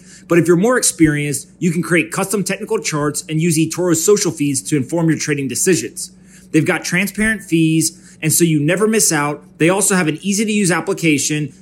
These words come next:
available on iPhone, Android, or any web browser. You can get started today in just a few clicks at etoro dot com. Again, that's etoro dot com. Get V I P access to Bitcoin and crypto markets today. The following is the two thousand and eighteen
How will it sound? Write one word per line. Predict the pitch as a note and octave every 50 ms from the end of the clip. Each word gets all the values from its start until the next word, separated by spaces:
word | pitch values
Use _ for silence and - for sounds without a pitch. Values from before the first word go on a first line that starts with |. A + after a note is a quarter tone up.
| - -
available | C#3+ B2+ D#3+ E3+ E3+ D3+ D#3+
on | D3+ C#3 C3 B2 -
iPhone, | C#3+ D#3+ F3 E3+ F3 G3 G3 G3+ G3 F3 F3 - E3+
Android, | E3 E3 E3 D3+ - E3 E3+ E3 D#3+ E3 - -
or | C#3+ D3+
any | D#3+ E3+ F3
web | E3 C#3 D#3 D3+ D3+ C3 G#2
browser. | C3+ D3 C#3+ C#3+ C#3 B2 - G#2+ F#2 F#2 - - - - - -
You | D3 D3+
can | E3+ D#3
get | D#3 F#3+ F#3
started | - G#3 G#3 G#3+ G#3+ G#3
today | - G#3 F#3 F3 E3+ E3 E3 E3
in | D#3+ E3 E3 D3+
just | - D#3+ D#3 - -
a | E3+
few | - F3 F#3+ F#3+
clicks | - - E3 D3+ D3 - - - - - - -
at | D3 C#3+ -
etoro | F3 E3+ - - E3 D#3+ D#3 D3
dot | C#3+ C3 B2+ -
com. | - - C#3+ B2 A#2+ - - - - - -
Again, | D3 D3 C3 E3 D3+ B2
that's | B2 C3 B2+ - -
etoro | - F#3+ G3+ E3+ - D#3+ E3+ E3 E3 E3 D#3+ D3 -
dot | D3+ D3 C#3 C3 -
com. | - D3 D3 C3 G#2 G2 - - - - _ -
Get | - F#3 F#3+ E3
V | C3+ E3+ F#3
I | F3+ F3
P | F3 F3+ F#3+ E3+
access | D3+ C#3+ D3 - - D#3+ D3+ D3 D3 -
to | - C#3 B2+
Bitcoin | - D#3 D#3 D#3 - D#3+ E3 E3 D#3+
and | C#3
crypto | - - D#3+ D#3+ D#3 D3
markets | C3+ C3 B2+ B2+ C3 C3+ B2+ - -
today. | - - C3 A#2 G#2+ G2+ - - - _ _ _ _ _ _ -
The | D3+
following | C#3+ - - G3+ G3 G3+ F3+ D3 C3+ B2 A#2+ A#2 A#2 A#2 - _
is | - C3+ -
the | - D3
two | D3 - - A#3+
thousand | - - A3 F#3 E3+ D#3+ D#3 D3
and | C3+ B2+ B2 C3
eighteen | C3+ B2 - - - C#3 B2 A2+ G#2 G2+ G2+ G#2